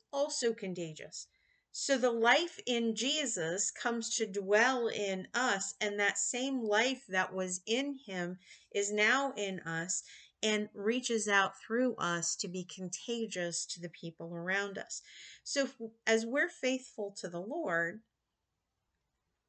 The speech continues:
and he is faithful to us, this generates a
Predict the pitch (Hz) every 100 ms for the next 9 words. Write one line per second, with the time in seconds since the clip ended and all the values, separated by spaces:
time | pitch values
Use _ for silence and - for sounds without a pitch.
0 | _ _ - 208 226 254 226 - 220 208
1 | 202 - 180 175 - - 240 220 180 -
2 | - - - - - 208 240 202 190 220
3 | 247 277 220 180 180 - - - - 196
4 | 180 175